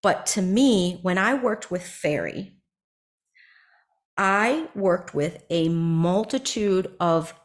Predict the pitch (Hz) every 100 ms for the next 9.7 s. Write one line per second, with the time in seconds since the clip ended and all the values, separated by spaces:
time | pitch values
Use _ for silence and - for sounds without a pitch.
0 | 175 147 170 151 117 180 202 - - -
1 | - 180 - - - - - - - 247
2 | 247 254 233 180 131 165 165 _ _ _
3 | _ _ - 180 185 - 208 208 220 202
4 | - - 170 185 190 160 160 151 - 151
5 | 90 - - _ _ _ _ _ - -
6 | - - - - - _ _ _ _ _
7 | _ _ - 185 196 220 208 196 190 -
8 | - 190 202 277 339 269 185 165 180 214
9 | - 185 165 175 165 156 165